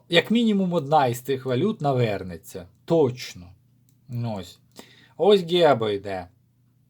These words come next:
М, навернеться чому? Тому що ось Гебо.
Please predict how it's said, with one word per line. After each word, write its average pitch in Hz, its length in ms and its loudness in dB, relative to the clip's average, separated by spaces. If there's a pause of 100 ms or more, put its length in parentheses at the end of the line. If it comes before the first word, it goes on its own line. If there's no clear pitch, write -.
(720)
М, 170 380 -4
навернеться 220 760 2
чому? 185 500 -2
Тому 135 320 -4
що 165 200 0
ось 135 180 2
Гебо. 170 680 0